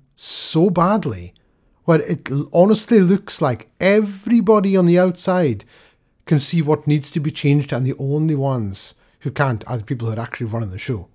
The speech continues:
I, I wish teams would, when they, when they do sign a great quarterback, would just invest in the offensive line. And I'm sure Andrew Luck would agree with me, and R G three, and,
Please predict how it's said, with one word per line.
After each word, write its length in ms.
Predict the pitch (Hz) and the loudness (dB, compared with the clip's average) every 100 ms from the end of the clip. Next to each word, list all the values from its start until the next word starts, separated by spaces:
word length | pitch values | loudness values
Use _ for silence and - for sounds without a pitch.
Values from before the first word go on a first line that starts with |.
| _ _ _ _ _ | _ _ _ _ _
I, 160 | 196 | 0
I 140 | 202 196 | 2 2
wish 540 | 180 254 233 - - - _ _ _ _ | 6 4 4 -2 -6 -12 _ _ _ _
teams 540 | - 185 180 175 - | 2 4 4 2 -2
would, 300 | 151 156 151 - - | 2 4 4 0 2
when 120 | 160 | 4
they, 140 | 156 | 4
when 160 | 147 147 | 4 2
they 80 | 143 | 4
do 160 | 165 | 2
sign 320 | 170 170 156 | 4 4 4
a 80 | 156 | 0
great 240 | 120 170 - | 0 0 0
quarterback, 640 | 156 143 - 92 98 - | -2 -2 -2 -6 -8 -10
would 100 | 131 | -6
just 160 | 131 135 | -4 -4
invest 320 | 117 113 - | -4 -6 -6
in 60 | |
the 80 | 117 | -6
offensive 360 | 107 120 104 90 | -6 -8 -8 -10
line. 240 | 87 87 _ _ _ - - | -10 -14 _ _ _ -20 -4
And 140 | 165 | 2
I'm 100 | 160 | 2
sure 420 | 151 - 190 190 185 _ _ | 2 4 6 6 2 _ _
Andrew 260 | - 160 147 | 0 2 4
Luck 200 | 143 143 | 2 0
would 100 | 165 | 0
agree 240 | 139 127 127 | 0 2 0
with 180 | 127 | 0
me, 180 | 123 123 - _ _ _ _ _ | -4 -6 -10 _ _ _ _ _
and 120 | 131 135 | -4 -2
R 120 | 135 | -2
G 160 | 120 135 | -2 -4
three, 480 | - 131 127 120 - _ _ _ _ _ _ - | -4 -4 -2 -4 -8 _ _ _ _ _ _ -8
and, 360 | 131 127 117 | -4 -4 -6